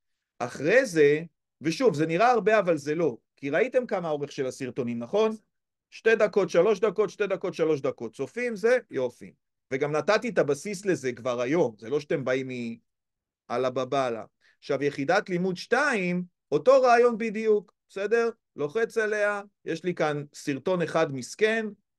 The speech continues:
יש לי בוחן, סגרתי את הסיפור. אלה שני הדברים, אלה המשימות. מי שעושה את זה כמו שצריך, זכאי לקבל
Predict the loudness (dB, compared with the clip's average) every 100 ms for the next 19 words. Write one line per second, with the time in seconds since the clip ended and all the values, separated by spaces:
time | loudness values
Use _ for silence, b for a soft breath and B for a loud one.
0 | _ -6 -4 -4 -4 0 0 0 -2 -2
1 | -4 -12 _ -8 0 2 2 -2 -6 -8
2 | -10 -10 -10 -12 -14 _ _ 0 2 2
3 | 0 0 0 0 0 0 -4 -8 -4 0
4 | 2 0 -2 -6 -4 0 0 -2 _ _
5 | -6 -4 2 2 2 0 2 2 0 -8
6 | -8 -8 -6 -4 0 2 0 -2 -12 _
7 | _ -16 -6 -2 2 2 2 0 -2 0
8 | 0 0